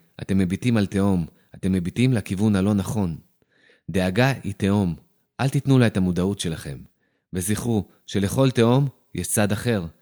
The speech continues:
יש את הצד שלמעלה, הצד שמוציא מהתהום,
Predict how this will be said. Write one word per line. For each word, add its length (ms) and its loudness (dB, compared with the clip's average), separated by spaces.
יש 180 -2
את 120 -6
הצד 280 -2
שלמעלה, 540 0
הצד 360 -2
שמוציא 480 0
מהתהום, 540 0